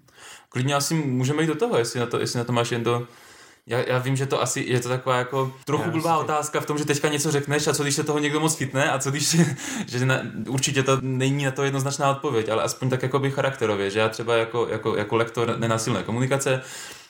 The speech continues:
Speaker 1: já docela dobře vím, že třeba, hele, pokud, eh, si potřebuješ zpracovat trauma, tak jako nechoď za mnou. Já na to nemám kompetence, já to neumím a ve skupině, co, kde děláme N V C, tak, eh, na to není prostor. Dokážeš tady tu mapu trochu jako rozšířit, takže s jakým typem zakázek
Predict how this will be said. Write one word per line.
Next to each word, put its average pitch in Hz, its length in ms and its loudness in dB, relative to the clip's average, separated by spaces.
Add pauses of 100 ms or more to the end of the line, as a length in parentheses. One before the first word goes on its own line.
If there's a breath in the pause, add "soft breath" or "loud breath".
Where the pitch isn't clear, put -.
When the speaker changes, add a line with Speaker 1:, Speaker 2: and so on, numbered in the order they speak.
Speaker 1:
já 113 140 2
docela 123 300 0
dobře 123 260 0
vím, 120 180 0
že 123 80 0
třeba, 117 240 -2
hele, 113 160 2
pokud, 117 380 -4 (120)
eh, 107 60 2 (340)
si - 100 -4
potřebuješ 120 380 0
zpracovat 123 400 -2
trauma, 113 280 0
tak 117 120 0
jako 113 160 0
nechoď 113 240 -2
za 104 100 4
mnou. 92 380 0
Já 101 120 0
na 101 80 0
to 101 100 -4
nemám 107 200 2
kompetence, 107 460 0
já 107 80 4
to 110 80 -2
neumím 110 360 0
a 107 40 4
ve 101 100 -2
skupině, 107 460 0
co, - 180 -6
kde 110 140 0
děláme 107 260 2
N 101 120 -2
V 104 120 -2
C, 110 140 -2
tak, 107 220 -2
eh, 104 40 2 (280)
na 101 80 -2
to 104 80 -2
není 101 180 2
prostor. - 380 -4 (640 loud breath)
Dokážeš 120 460 -2
tady 123 180 0
tu 127 100 -2
mapu 127 220 0
trochu 127 220 0
jako 120 160 2
rozšířit, 131 460 0
takže 117 220 -2
s 113 60 0
jakým 120 280 2
typem 123 280 0
zakázek 113 580 0